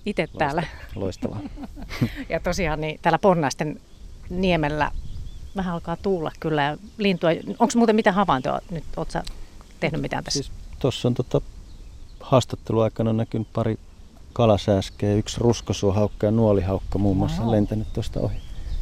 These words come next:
Speaker 1: Joo. Joo.
Speaker 2: Täällä pesii satakunta par-, lajia heti tällä
Speaker 1: Joo.
Speaker 2: näkyvällä alueella.
Speaker 1: Joo, tässä on hienoa kaislikkoa, tosi upean näköistä. Itse kun oot tämmönen luontomies, Petro Pynnönen, ja, ja tietysti Luontoliitossakin paljon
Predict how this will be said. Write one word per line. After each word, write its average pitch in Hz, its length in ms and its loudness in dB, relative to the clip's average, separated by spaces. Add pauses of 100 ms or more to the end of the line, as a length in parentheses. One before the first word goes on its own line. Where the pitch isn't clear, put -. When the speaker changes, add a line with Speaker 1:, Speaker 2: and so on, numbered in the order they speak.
(140)
Speaker 1:
Joo. 175 300 -4 (840)
Joo. 180 200 -8 (460)
Speaker 2:
Täällä 101 220 -2
pesii 117 380 0
satakunta - 600 -2 (200)
par-, 101 180 0 (100)
lajia 98 440 4
heti - 300 -4 (260)
tällä 92 220 -2 (120)
Speaker 1:
Joo. 175 80 -10 (160)
Speaker 2:
näkyvällä 95 420 0
alueella. 101 400 0 (360)
Speaker 1:
Joo, 202 100 -10 (100)
tässä 180 200 -10
on 160 40 -6
hienoa 165 260 -2
kaislikkoa, 143 560 -2
tosi - 240 0
upean 143 300 -2
näköistä. 143 380 -6 (540)
Itse 196 200 2
kun 196 120 0
oot 175 100 0
tämmönen 175 320 4
luontomies, 165 520 4
Petro 151 280 -4
Pynnönen, 139 520 -2
ja, 127 180 -6 (100)
ja 139 220 -6 (540)
tietysti 160 360 -6
Luontoliitossakin 151 1000 -2 (300)
paljon - 180 -2